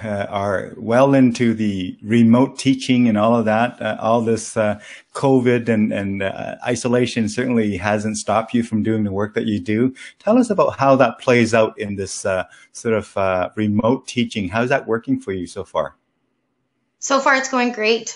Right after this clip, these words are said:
Speaker 2: I was completely surprised how many people were open to doing the online lessons.
Speaker 1: Mm-hmm.
Speaker 2: Um, it was a little bit of a shock at first. I was, uh, not something <laughs> I was used to doing at all.
Speaker 1: <laughs>
Speaker 2: Uh,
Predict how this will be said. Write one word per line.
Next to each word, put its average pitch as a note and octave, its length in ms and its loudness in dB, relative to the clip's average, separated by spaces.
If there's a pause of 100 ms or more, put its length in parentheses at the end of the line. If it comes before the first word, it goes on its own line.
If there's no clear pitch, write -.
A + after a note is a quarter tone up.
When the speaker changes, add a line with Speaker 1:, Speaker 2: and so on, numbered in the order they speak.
(120)
Speaker 2:
I G#3+ 200 2
was G#3 380 -8
completely B3 560 -4
surprised G#3+ 480 -2
how G#3+ 140 0
many G#3+ 200 -4
people A3 380 -4
were G3 160 -2
open A3 360 -2
to G#3 600 -4 (220)
doing A#3+ 320 0
the F#3+ 120 -2
online F#3+ 440 -2
lessons. F#3 580 -10 (320)
Speaker 1:
Mm-hmm. G#2+ 340 -2
Speaker 2:
Um, G3+ 100 0 (520)
it B3 60 0
was B3 100 2
a B3+ 80 2
little B3+ 220 2
bit B3+ 120 0
of A#3 80 0
a A3+ 80 0
shock G#3+ 440 0
at G#3+ 140 0
first. A3 500 -2
I G3+ 160 -2 (160)
was, - 500 -10
uh, F#3 480 -4 (200)
not G3 320 -2
something D4+ 360 2
<laughs> - 20 8
I F4+ 280 4
was G4+ 240 2
used - 300 0
to - 140 2 (140)
doing D#4+ 220 0 (140)
at B3+ 180 2
all. B3 420 6
Speaker 1:
<laughs> G4 60 -4 (500)
Speaker 2:
Uh, C#4+ 120 -2